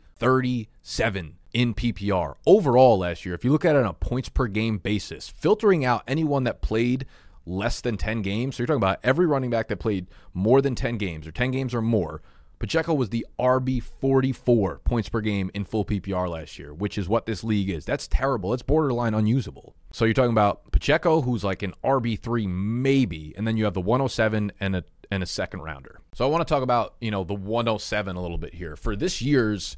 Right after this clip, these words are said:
crop, like, there's a giant tier break after the one oh six for me, which is a huge piece of this trade and a huge piece of why I want Jonathan Taylor's side of this trade, 'cause you have the three quarterbacks, obviously. You have Bijan, you have Jahmyr Gibbs, you have J S N. If you can't get one of those, you see a tier break to these next group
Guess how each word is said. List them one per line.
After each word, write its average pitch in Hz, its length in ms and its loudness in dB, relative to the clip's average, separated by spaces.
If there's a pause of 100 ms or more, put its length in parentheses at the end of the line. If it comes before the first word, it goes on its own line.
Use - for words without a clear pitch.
crop, - 480 2
like, 95 320 0
there's 123 240 4
a 104 80 2 (200)
giant 127 400 2
tier 113 220 -2
break 90 420 -6
after 95 580 10
the 101 100 10
one 95 200 2
oh 87 60 2
six - 360 4
for 90 160 4
me, 73 200 -10
which 90 320 -6
is 92 280 2
a 92 60 2
huge 127 580 2 (100)
piece 117 300 -2
of 87 140 -4
this 98 140 -4
trade 95 320 -4
and 90 140 -6
a 87 40 -4
huge 104 220 -4
piece 107 200 -8
of 90 60 -8
why 95 180 -2
I - 20 -2
want 95 240 -2
Jonathan 90 380 -6
Taylor's 92 420 -4
side 87 340 -6 (180)
of 101 140 -6
this 95 100 -8
trade, 113 360 -2
'cause 92 160 -6
you 101 80 -4
have 101 240 -2
the 90 80 -10
three 123 380 -2 (200)
quarterbacks, 98 480 -2
obviously. 95 540 -10 (220)
You 87 80 -8
have 80 120 -8
Bijan, 107 400 -2
you 98 60 -4
have 87 80 -6
Jahmyr 101 260 -4
Gibbs, 90 240 -6
you 92 60 -4
have 82 100 -6
J 85 200 -6
S - 180 -14
N. 69 160 -20
If 80 80 -16
you 123 60 -10
can't 151 200 -2
get 123 160 0
one 107 120 -4
of 101 40 -4
those, 104 220 -2
you 90 80 -8
see 110 160 -8
a - 40 -6
tier 117 220 -6
break 95 300 -6
to 110 100 -8
these 98 220 -6
next 104 300 -6
group 110 280 -8